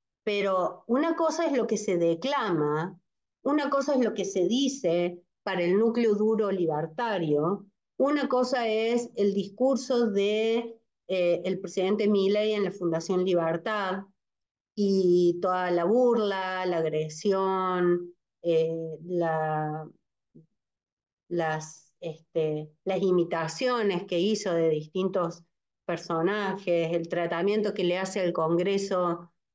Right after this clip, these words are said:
eh, de que son todos unas ratas y tal,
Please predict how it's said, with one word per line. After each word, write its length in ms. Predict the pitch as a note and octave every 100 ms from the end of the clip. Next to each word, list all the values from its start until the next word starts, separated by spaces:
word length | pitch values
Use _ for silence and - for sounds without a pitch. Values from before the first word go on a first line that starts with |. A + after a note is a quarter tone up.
| _
eh, 580 | F3 E3 E3 D#3 D3+ D3+
de 400 | D#3 F#3 F3 E3+
que 80 | E3+
son 240 | E3+ F3 E3+
todos 220 | F3 F#3
unas 200 | E3 D3+
ratas 680 | G3 A3+ G#3+ F#3+ F#3 E3 D#3+
y 120 | F3+
tal, 500 | F3 A#3+ G3+ B3 D4+